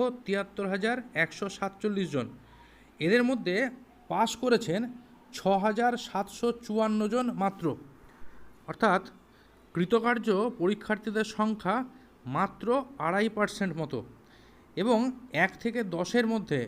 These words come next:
র্যাঙ্ক করেছেন হলো চৌষট্টি জন প্রার্থী, যার মধ্যে হায়েস্ট উঠেছে একশো পঁচিশ। এখন আপনারা কি করে আপনাদের পরীক্ষার নাম্বার, আহ, দেখবেন, সে বিষয়ে অনেকে জিজ্ঞেস করছেন, যার জন্য আপনাদের প্রথমেই দেখুন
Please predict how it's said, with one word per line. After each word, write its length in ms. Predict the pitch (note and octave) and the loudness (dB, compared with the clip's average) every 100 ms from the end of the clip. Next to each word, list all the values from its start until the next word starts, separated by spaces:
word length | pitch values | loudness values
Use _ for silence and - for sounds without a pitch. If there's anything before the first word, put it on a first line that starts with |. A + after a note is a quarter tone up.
| - | -6
র্যাঙ্ক 340 | B2 C#3 F#3+ - - | -4 0 0 -2 -4
করেছেন 340 | G3 G3 G#3 | -2 -2 -2
হলো 240 | F#3 F#3 A3+ C4 - - - - | -2 0 -2 -4 -10 -20 -20 -2
চৌষট্টি 540 | F#3 G#3+ - B3 A#3+ | 4 4 4 0 -2
জন 160 | G#3 A3 | -2 -2
প্রার্থী, 420 | G#3+ F#3+ F3+ G#3 C#4 A#3 | 0 -2 0 -2 -2 0
যার 160 | F3 | 0
মধ্যে 200 | F3+ F3+ | 0 -4
হায়েস্ট 320 | D#3+ F#3 G#3+ G#3+ | 0 2 2 0
উঠেছে 240 | F#3 F#3 | -2 0
একশো 240 | G3 - F3+ | -2 -2 -4
পঁচিশ। 300 | - B3 G#3+ B2 - - - - - - - | -2 2 0 0 -8 -20 -20 -20 -20 -20 -6
এখন 280 | D3+ E3+ B3 A3+ A#3+ | -2 2 4 2 0
আপনারা 320 | F3+ G#3+ A3 | -4 -2 -4
কি 220 | A3 A#3+ | -4 -6
করে 300 | A#3 B3 B2 G#2+ - - - - | 0 2 0 -2 -14 -20 -20 -12
আপনাদের 400 | D3 F#3+ F#3 G#3 - - - - - | -4 0 4 2 0 -10 -20 -20 -2
পরীক্ষার 560 | F3 G#3 - G#3 G#3+ F3 | 2 2 2 2 2 2
নাম্বার, 380 | F3 G#3 F#3 A2+ | 0 2 0 -2
আহ, 800 | - - - - C#3+ D#3 D#3 D3 C3 | -8 -20 -20 -8 -4 -2 -2 -4 0
দেখবেন, 340 | F3 A3 F#3 A#3+ C4 - - | 2 2 2 0 -4 -10 -16
সে 180 | - F#3 | -2 0
বিষয়ে 260 | F#3 G3 G#3+ | 2 2 0
অনেকে 360 | D#3 G3 G#3+ | 0 -2 0
জিজ্ঞেস 300 | G3+ E3+ A3 | 0 0 0
করছেন, 400 | A3+ G3 - G#3+ | 2 -2 -2 -2
যার 180 | A3+ F#3+ | 0 -2
জন্য 140 | F3 F#3+ | -2 -4
আপনাদের 320 | F#3 F#3 F#3+ | -4 -6 -6
প্রথমেই 480 | F3 F#3+ F#3+ A#3+ G3 | -4 -4 0 0 0
দেখুন 280 | F3+ D#3+ | -2 -2